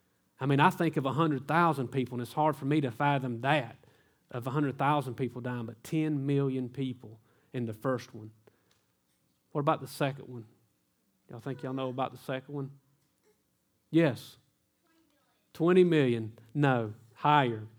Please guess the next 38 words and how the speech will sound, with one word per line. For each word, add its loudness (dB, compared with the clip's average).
Fifty 6
million -2
people -6
died -6
in -6
the -8
Second -8
World -8
War. -10
Can 0
you 4
imagine 0
that -4
many -4
people -10
dying? -8
I -2
mean, 0
that's 4
if, -2
and, -4
and 0
I, 2
I 0
know 4
this 2
fact -2
because -8
I'm -2
gonna -6
share -4
it -6
with -4
you -2
in -2
a 0
minute. -2
The -4